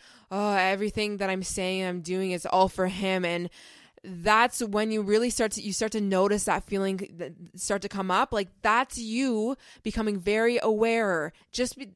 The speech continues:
that awareness alone allows you to be able to, "Okay, you know what? I'm gonna start showing up for myself by setting some type of boundary here, by expressing to maybe somebody that this is how I'm feeling,"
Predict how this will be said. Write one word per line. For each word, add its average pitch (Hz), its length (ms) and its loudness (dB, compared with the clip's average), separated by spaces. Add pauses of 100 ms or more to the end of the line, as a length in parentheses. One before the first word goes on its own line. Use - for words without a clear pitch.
(140)
that 240 180 0
awareness 208 600 -2
alone 196 420 -2
allows 190 420 0
you 214 80 -2
to 185 60 -6
be 190 200 -2
able 185 200 0
to, 180 300 -2 (160)
"Okay, 190 260 0
you 175 140 -6
know 190 140 -2
what? 185 300 0 (760)
I'm 202 140 -4
gonna 254 140 -2
start 190 220 0
showing 180 300 0
up 175 100 -2
for 180 120 -8
myself 170 480 -4 (260)
by 180 180 0
setting 220 440 -2
some 214 200 -6
type 202 220 -4
of 185 160 -6
boundary 185 420 -2
here, 170 280 -2
by 170 260 -2 (300)
expressing 240 1000 -2 (220)
to 226 120 -2
maybe 202 280 -2
somebody 190 640 0
that 170 180 -6
this 185 160 -2
is 185 80 -10
how 185 180 -6
I'm 170 140 -4
feeling," 233 560 0